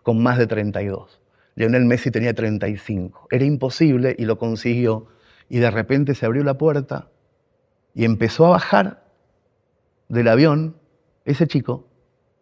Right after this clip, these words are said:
Y yo estaba mirando la televisión y me invadió el llanto. Empecé a llorar y no sabía por qué. Solamente sabía que no estaba llorando por algo futbolístico.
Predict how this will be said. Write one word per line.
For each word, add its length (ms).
Y 80
yo 80
estaba 580
mirando 340
la 80
televisión 880
y 100
me 120
invadió 360
el 80
llanto. 480
Empecé 340
a 40
llorar 260
y 40
no 120
sabía 220
por 180
qué. 180
Solamente 560
sabía 320
que 80
no 80
estaba 240
llorando 440
por 160
algo 220
futbolístico. 800